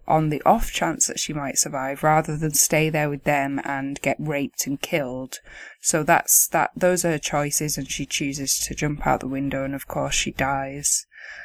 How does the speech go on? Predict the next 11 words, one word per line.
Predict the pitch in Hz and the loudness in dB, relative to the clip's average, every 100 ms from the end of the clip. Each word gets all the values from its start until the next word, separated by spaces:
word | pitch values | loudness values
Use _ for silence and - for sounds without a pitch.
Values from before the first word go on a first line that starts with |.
| - - - | -18 -12 -2
Um, | 143 | 0
you | 147 151 | 2 2
can | 156 139 | 2 0
tell | - 131 | 2 0
she's | - 147 | 0 -2
not | 151 - | -2 0
survived, | - 151 139 135 139 - | -2 0 0 0 -4 -2
and | 135 | -2
it's | - | -2
pretty | - - - | -4 -8 -6
horrific. | 156 143 139 - - - - - | -8 -8 -8 -4 -4 -4 -12 -16